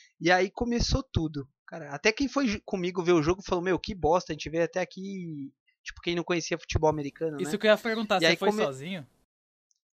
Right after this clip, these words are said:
Speaker 1: Não, eu fui com uns amigos, tipo, teve um amigo meu que até quando ganhou lá,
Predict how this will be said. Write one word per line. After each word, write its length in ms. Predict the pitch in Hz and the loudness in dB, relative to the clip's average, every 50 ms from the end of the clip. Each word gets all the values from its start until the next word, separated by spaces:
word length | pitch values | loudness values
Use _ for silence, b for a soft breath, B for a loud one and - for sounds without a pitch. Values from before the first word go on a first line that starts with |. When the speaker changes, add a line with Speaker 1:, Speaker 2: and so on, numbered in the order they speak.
| _ _ _ _ _ | _ _ _ _ _
Speaker 1:
Não, 320 | - 156 151 151 151 165 196 | -6 0 2 4 6 6 4
eu 60 | 214 | 4
fui 140 | 196 - 160 | 2 -2 -4
com 140 | - - 185 | -4 -2 -2
uns 240 | 190 196 208 214 190 | -2 -2 -2 2 4
amigos, 540 | 220 262 302 311 247 208 226 240 233 196 - | 4 4 4 0 -2 -2 -2 0 0 0 0
tipo, 540 | - - - _ - 151 139 131 123 123 135 _ _ _ _ _ _ _ _ _ _ _ _ _ _ _ | -2 -6 -10 _ -8 -6 -6 -6 -6 -8 -10 _ _ _ _ _ _ _ _ _ _ _ _ _ _ _
teve 180 | - 160 165 | 0 2 4
um 20 | 196 | 4
amigo 300 | 196 190 202 190 190 180 | 4 4 4 4 4 6
meu 160 | 170 185 196 | 6 6 6
que 80 | - 196 | 6 4
até 180 | 185 - 196 | 2 4 2
quando 340 | - - 240 262 269 262 254 | 4 4 2 4 2 0 0
ganhou 340 | 214 185 208 208 185 185 190 196 | 2 4 4 6 6 6 6 6
lá, 400 | 185 180 175 165 151 143 - | 6 6 4 4 2 2 0